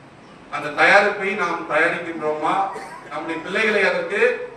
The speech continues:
தயாரிப்புக்கு உள்ளாக்குகின்றோமா என்று நாம் யோசிக்க வேண்டும். அதை சிந்திக்க உங்களை நான் அன்போடு அழைக்கின்றேன். அது உங்ககிட்ட நான் விட்டுறேன். நான் ஒவ்வொருவரும் நம்ம வந்து எடுத்து தியானித்தோம் அப்படின்னா நீண்ட நாட்கள் ஆகும், நீண்ட நேரம் கூட ஆகும், நீண்ட நாட்கள் ஆகும். இதை நீங்க உங்களுடைய ஆன்ம சோதனை பண்ணி,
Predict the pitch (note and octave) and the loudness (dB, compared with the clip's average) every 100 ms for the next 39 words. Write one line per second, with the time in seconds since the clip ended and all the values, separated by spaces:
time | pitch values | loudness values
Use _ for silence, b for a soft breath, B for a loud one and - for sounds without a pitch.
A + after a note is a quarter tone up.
0 | - - D#3+ G3+ G#3+ G#3+ - F3 F#3+ G3+ | -18 -8 2 4 4 0 -6 -4 2 4
1 | G3+ G3 F3+ F3+ F3 F#3 E3+ E3 D#3+ D#3+ | 2 -6 -6 -4 -2 -4 -6 -4 -2 -2
2 | D#3 G3+ A3 G#3 F#3 E3 D#3+ D#3+ G3+ A3 | -2 -2 -4 -6 -6 -4 -4 -2 -2 -4
3 | - - - B2+ C#3 D#3 C#3+ F3+ G3+ G3+ | -8 -16 -12 -8 -6 -6 -8 -12 -10 -8
4 | G3 D#3 D#3 D3+ D3 C#3+ D3 E3 D#3 D3+ | -8 -8 -6 -6 -6 -10 -8 -4 -2 -2
5 | D3 D3 C#3 E3 F#3 F#3+ G#3 G#3 E3 D#3 | -4 -10 -10 -10 -10 -10 -8 -6 -6 -8
6 | D#3+ D#3 - - - - - - - - | -10 -10 -12 -16 -20 -20 -20 -20 -20 -20
7 | - C#3+ D3+ E3 F#3+ G#3 G3 G#3+ G#3+ F3 | -18 -6 -4 -2 -2 -2 -2 -4 -4 -6
8 | E3+ E3+ E3+ F#3+ F#3 F#3+ G#3 F3 F3+ F3+ | -8 -8 -6 -6 -4 -8 -8 -6 -6 -6
9 | F3+ D#3+ D#3+ G3 - - - - - - | -8 -8 -6 -4 -6 -10 -16 -20 -20 -14
10 | D#3+ F3 F3+ F#3 G3+ G3 D#3+ - - - | -10 -6 -2 -2 -2 -2 -2 -4 -10 -18
11 | - - - D#3+ E3+ E3 F3+ F3+ E3 D3+ | -20 -20 -18 -12 -8 -4 -4 -2 -2 -2
12 | D3+ - D#3+ D#3 D#3 D#3 D3+ C#3 A#2 - | -4 -10 -10 -2 -2 -2 -6 -8 -8 -14
13 | - G3 G#3 B3+ B3 A3+ G#3 G3 F#3+ G#3+ | -14 -10 -8 -6 -6 -6 -4 -2 -2 -2
14 | G#3 G3 F3+ E3+ E3 E3 D#3 E3 G#3 | -6 -6 -8 -8 -10 -10 -10 -12 -14